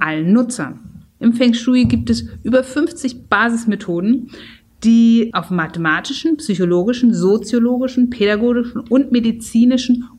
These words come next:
Grundlagen beruhen. Es werden Zusammenhänge zwischen der Umgebung, den Räumen, dem Unternehmen und den Menschen erfasst. Es ist ein Riesenstrauß von Methoden, der eingesetzt werden kann, aber nicht eingesetzt werden muss.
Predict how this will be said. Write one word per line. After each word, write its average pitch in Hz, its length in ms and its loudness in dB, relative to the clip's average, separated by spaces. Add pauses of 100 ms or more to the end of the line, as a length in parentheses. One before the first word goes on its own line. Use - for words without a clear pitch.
Grundlagen 170 880 0
beruhen. 135 500 -8 (840)
Es - 140 -4
werden 202 200 4
Zusammenhänge 226 840 0
zwischen - 320 -4
der 156 120 -2
Umgebung, 160 600 -4 (160)
den 175 140 2
Räumen, 156 720 -2 (500)
dem 175 240 0
Unternehmen 165 840 0 (200)
und 175 160 -2
den 180 140 2
Menschen 233 380 0
erfasst. - 640 -16 (140)
Es 226 200 -2
ist 226 160 -4
ein 220 120 2
Riesenstrauß 262 920 2
von 254 140 2
Methoden, 233 420 2
der 190 100 -2
eingesetzt 175 520 -6
werden 147 260 -8
kann, 220 440 -2
aber 240 180 0
nicht 233 200 0
eingesetzt 226 480 0
werden 220 220 2
muss. 143 480 -4